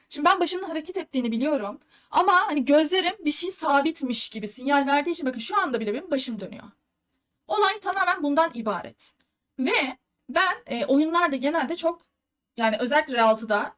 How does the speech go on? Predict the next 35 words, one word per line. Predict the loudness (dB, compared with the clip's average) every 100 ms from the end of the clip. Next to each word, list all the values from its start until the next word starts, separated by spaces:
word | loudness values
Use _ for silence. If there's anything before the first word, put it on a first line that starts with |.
| _
sırtımı | -6 -6 -4 -6 -6 -8 _ _
yaslayıp, | -2 0 0 -6 -6 -8 -14 _ _
ayağımı | 2 2 2 0
bacağımı | -2 0 0 0 0
böyle | -2 -2
uzatıp | -2 -4 -6 -10 -12 -20 _ _ _
bu | -2
şekilde | -2 -2 -2
oynuyorum. | -2 -2 -8 -12 -18 _ _ _ _ _ _ _ -4
Ve | -4
insanlar | -2 0 0 2 2 2
da |
nedense | 0 2 0 -2 -6 -6 -6
videoların | -4 -4 -2
altına | 0 -2 -2 -4
gelip | -2 -4 -4 -8 _ _
işte | -10 -6
"Sen, | 0 0 0 -8
e, | -4 -2 -2 -2
bok | -2 -2
elosun, | -2 -4 -4 -10
sen | -6 -4 -2 -2
bronz | -2 -2 -2
elosun, | -4 -8 -8 -10 -10 _ -14
işte | -4 -2 0
attığın | 0 -2 -6 -4
ba-", | -2
ya | 0
herkes | 0 -2 -2 -4 -8 _ _ _ _ _ _ _ -20 _
o | 0
tarz | 2 0 2
başlıklar | -2 -2 -4 -2
atar | 0 0 -2
ki | -2 -2
hani, | 0 0 0